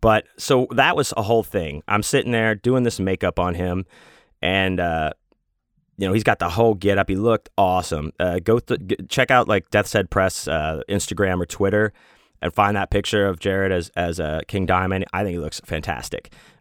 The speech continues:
Um, so we, we finally <laughs> get going on that, and, and we're running a little bit late, and, uh,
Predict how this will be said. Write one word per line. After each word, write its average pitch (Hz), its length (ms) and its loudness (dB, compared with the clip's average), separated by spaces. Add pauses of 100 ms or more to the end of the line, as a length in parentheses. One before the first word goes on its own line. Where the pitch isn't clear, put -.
Um, 92 440 2 (800)
so 123 540 4
we, 123 140 -2
we 117 160 2
finally 131 440 4
<laughs> 120 80 2
get 113 120 -2
going 113 360 2
on 98 180 2
that, 95 340 0
and, 95 160 -4
and 107 100 0
we're 110 80 6
running 113 220 4
a 110 80 2
little 156 420 6
bit 131 300 2
late, 107 420 2 (560)
and, 98 260 2
uh, 87 320 0